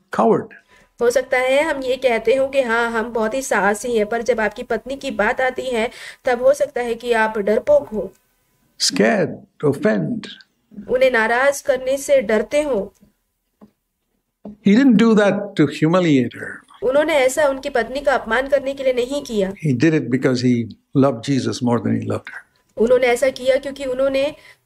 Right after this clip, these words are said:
Speaker 2: अ, उनसे, उनकी पत्नी से बढ़कर प्रभु यीशु मसीह से प्रेम रखा था, इसलिए।
Speaker 1: So,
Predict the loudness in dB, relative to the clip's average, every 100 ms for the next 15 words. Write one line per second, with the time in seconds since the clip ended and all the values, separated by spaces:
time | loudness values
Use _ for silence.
0 | -2 0 2 0 -2 -6 -6 -4 -6 -6
1 | -4 -4 -2 -2 0 0 0 0 0 0
2 | -2 0 -2 0 -2 -4 -4 0 0 2
3 | 0 0 -2 -2 0 0 0 -6 -8 -8
4 | -10 _ _ _ -20 _ _ _ _ _
5 | _ _ _ _ _ -6 0